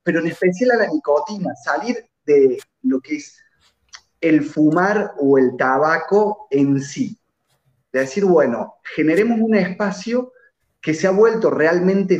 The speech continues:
fundamental, un espacio de encuentro tanto para consumidores, para científicos, médicos,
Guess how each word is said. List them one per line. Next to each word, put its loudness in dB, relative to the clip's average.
fundamental, 0
un -2
espacio -6
de 2
encuentro 0
tanto -2
para -6
consumidores, 0
para -10
científicos, -2
médicos, 0